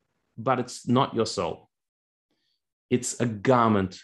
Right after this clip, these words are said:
that your soul is wearing. What you're thinking right now is a garment that you put on, and you can put on a different garment. Speech is a step more removed from that,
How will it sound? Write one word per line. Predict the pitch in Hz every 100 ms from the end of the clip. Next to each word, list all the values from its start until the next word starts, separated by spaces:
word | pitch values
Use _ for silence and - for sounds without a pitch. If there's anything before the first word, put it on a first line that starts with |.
| -
that | 101
your | 110 104
soul | - 113 107
is | 104
wearing. | 95 101 101 92 82 92 _ _ _ _
What | 104 113
you're | 110
thinking | - 151 156 139
right | 131
now | 135 147 156
is | 120 113 - _ -
a |
garment | 113 117 120 110
that |
you | 107
put | - 117
on, | 151 165
and | 151
you |
can | 143
put | -
on | 160 147
a |
different | 131 120 101
garment. | 92 87 92 _ _ _ _ _ _ _ _ _ _ _ _ _ _ _ -
Speech | - - 202 202 190 - - _ -
is | 156 143
a |
step | - 165 151 -
more | 165 185 156
removed | 123 101 90
from | -
that, | 87 -